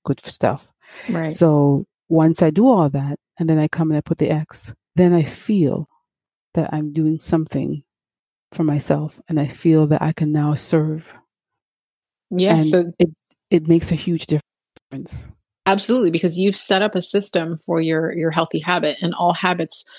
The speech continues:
Speaker 2: whether good or bad, have a reward at the end of it, right?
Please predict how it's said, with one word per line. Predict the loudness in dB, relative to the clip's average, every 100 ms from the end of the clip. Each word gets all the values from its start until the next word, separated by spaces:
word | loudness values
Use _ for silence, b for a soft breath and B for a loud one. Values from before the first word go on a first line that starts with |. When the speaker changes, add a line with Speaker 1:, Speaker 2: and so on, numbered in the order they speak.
| B
Speaker 2:
whether | -2 0
good | 0 -4
or | -4
bad, | 0 2 2 -2 -6
have | -6 -2 -2
a | -4
reward | -4 -4 -2 -2 -2
at | -2
the | -2
end | 0 -4
of |
it, | -6 -12 -6
right? | -4 -4